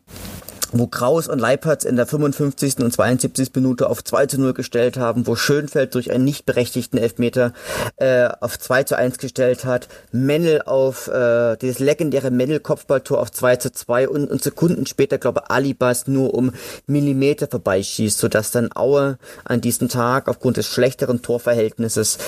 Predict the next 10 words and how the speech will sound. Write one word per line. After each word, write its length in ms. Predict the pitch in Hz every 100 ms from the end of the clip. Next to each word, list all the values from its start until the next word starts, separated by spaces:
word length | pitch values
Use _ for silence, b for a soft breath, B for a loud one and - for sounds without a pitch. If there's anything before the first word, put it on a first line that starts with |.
| B
als 260 | - 104 -
siebzehnter 680 | 131 - - 120 107 107 104
und 180 | 104 90
mit 160 | 98
sechsunddreißig 680 | - 98 - - 95 92 95
Punkten 320 | - 90 - -
abgestiegen 680 | 95 - 98 - - 87 90
ist. 220 | 95 -
Und 200 | 107 101
wir 300 | 123 135 135